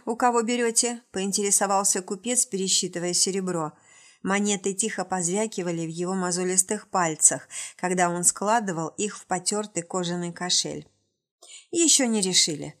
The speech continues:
ответила я, наблюдая за погрузкой. «Так вон к тамру идите», махнул рукой купец в сторону коренастого торговца с окладистой рыжей бородой,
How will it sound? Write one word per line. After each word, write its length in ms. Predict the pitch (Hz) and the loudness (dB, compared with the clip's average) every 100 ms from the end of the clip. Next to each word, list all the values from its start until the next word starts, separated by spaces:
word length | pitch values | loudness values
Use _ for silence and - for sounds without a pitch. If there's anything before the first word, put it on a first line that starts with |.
| - | -6
ответила 600 | 185 180 175 170 175 170 | -6 -2 -2 0 -2 -2
я, 240 | 175 214 | 0 0
наблюдая 600 | 214 170 160 170 175 170 | 0 -2 -4 -2 0 0
за 120 | 160 | 0
погрузкой. 760 | 175 170 170 156 151 - - 151 _ - - - - _ _ _ | -2 -6 -4 -4 -2 -4 -6 -14 _ -20 -20 -20 -20 _ _ _
«Так 320 | - 185 185 | 0 0 0
вон 440 | 208 185 196 196 190 | -2 0 0 -2 -4
к 120 | - | -4
тамру 500 | 202 190 262 302 277 | 2 4 4 4 2
идите», 720 | - 269 233 262 247 254 254 254 | 2 0 2 2 4 2 0 -2
махнул 400 | 220 220 233 226 | -4 -2 -2 -2
рукой 320 | 226 226 220 | -2 0 -2
купец 460 | 214 226 226 214 - | -2 -4 0 0 0
в 60 | |
сторону 420 | - 226 220 220 | 0 0 0 -2
коренастого 680 | 214 226 220 214 208 - 214 | -2 0 0 6 6 6 -2
торговца 600 | 214 202 202 202 196 - | 0 -2 -2 -4 0 4
с 100 | 202 | 4
окладистой 680 | 208 196 202 196 196 - 196 | 2 0 0 2 2 2 2
рыжей 280 | 190 196 190 | 0 0 0
бородой, 520 | 185 190 185 208 226 | 0 2 2 4 2